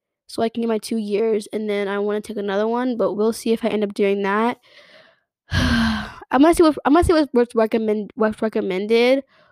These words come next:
for my colleges that I want to apply to, because some of them, like, makes you take s-, a certain amount of college classes.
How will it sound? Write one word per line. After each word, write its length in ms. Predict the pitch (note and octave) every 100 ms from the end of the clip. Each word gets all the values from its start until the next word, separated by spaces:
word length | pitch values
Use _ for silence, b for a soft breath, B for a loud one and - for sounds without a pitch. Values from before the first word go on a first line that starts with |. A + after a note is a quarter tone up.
| b
for 840 | _ _ G#3+ G#3+ G#3 G#3 G3+ G#3 A3 _ _ _ _ _ _ _
my 340 | A3 G#3 G#3 F#3+ _ _
colleges 540 | - G#3+ G3+ A3 A#3+ B3+
that 100 | B3
I 60 |
want 180 | B3 B3+
to 100 | B3+
apply 360 | B3+ - B3+ B3+
to, 320 | - B3+ B3+
because 300 | A#3 - -
some 120 | A3
of 140 | A3
them, 200 | A#3 A#3+
like, 320 | A#3 G#3 G3+ -
makes 360 | G#3+ G#3 -
you 80 | A3+
take 400 | - - G#3 -
s-, 240 | - - - -
a 60 | -
certain 340 | - - A3+
amount 380 | B3 B3 C4 C4
of 140 | B3+
college 300 | C#4+ C4+ C4+
classes. 720 | - C4+ C4+ - C#4 C4+ C4+